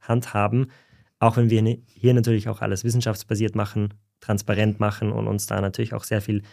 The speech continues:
Mühe geben, ist das vielleicht an der Stelle auch ganz wichtig nochmal zu erwähnen, weil das auch in den Fragen immer mal wieder so ein bisschen durchkommt.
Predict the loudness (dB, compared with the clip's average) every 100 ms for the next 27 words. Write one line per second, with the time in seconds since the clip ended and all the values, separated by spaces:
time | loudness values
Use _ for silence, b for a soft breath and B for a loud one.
0 | b b b 10 10 8 6 4 2 b
1 | b _ _ -2 0 0 -6 -10 -14 _
2 | -6 -4 -4 -2 -2 0 0 2 2 0
3 | 0 0 -2 -2 -2 -2 -2 -2 -2 0
4 | 0 0 0 2 4 4 0 -4 -4 -2
5 | -2 -4 -4 -4 0 -2 0 0 0 0
6 | 2 4 2 0 0 0 0 -2 -2 -2
7 | 0 0 -2 -8 _ -10 0 2 0